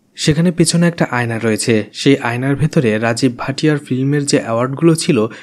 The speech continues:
সেগুলো পরিষ্কারভাবে দেখা যাচ্ছে।" শঙ্কর তার কথা বুঝতে না পারায় সেখানে কেসটা ব্রিফ করে কিয়ানা। সেখানে কিয়ানা বলে ইয়াশ কাপুরের খুনে তাকে ফাঁসানোর জন্য সামাইরাকে ব্যবহার করে রাজীব ভাটিয়া, আর এখানে রাজীব ভাটিয়া এবং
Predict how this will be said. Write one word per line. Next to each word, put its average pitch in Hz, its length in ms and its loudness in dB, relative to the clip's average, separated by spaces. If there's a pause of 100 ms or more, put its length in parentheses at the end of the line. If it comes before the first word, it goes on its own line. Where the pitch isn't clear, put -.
সেগুলো 143 300 -2
পরিষ্কারভাবে 147 800 0
দেখা 113 260 -2
যাচ্ছে।" 110 480 -2 (200)
শঙ্কর 151 500 0
তার 156 180 0
কথা 151 260 -2
বুঝতে 135 360 0
না 113 200 0
পারায় 113 320 0
সেখানে 123 400 -2
কেসটা 120 420 -4
ব্রিফ 117 360 -6
করে 151 280 0
কিয়ানা। 107 500 -2 (260)
সেখানে 180 420 2
কিয়ানা 160 400 2
বলে 156 260 4
ইয়াশ 117 280 0
কাপুরের 147 380 2
খুনে 143 320 0
তাকে 113 260 -6
ফাঁসানোর 135 500 -2
জন্য 117 400 0 (260)
সামাইরাকে 139 580 0
ব্যবহার 120 420 -4
করে 160 220 2
রাজীব 107 340 -2
ভাটিয়া, 107 420 -2 (280)
আর 143 160 0 (100)
এখানে 143 400 -2
রাজীব 117 360 -4
ভাটিয়া 170 460 -2
এবং 131 420 0